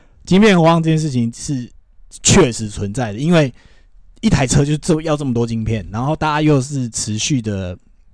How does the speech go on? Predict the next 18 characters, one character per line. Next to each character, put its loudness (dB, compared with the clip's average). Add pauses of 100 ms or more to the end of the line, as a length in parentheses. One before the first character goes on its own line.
(140)
推 4
广 -4
说 -4
我 -6
们 -4
要 -4
把 -14 (640)
我 -4
们 -2
的 -4
地 -6
球 0
救 2
回 -4
来， -14
我 -12
们 -6
要 -6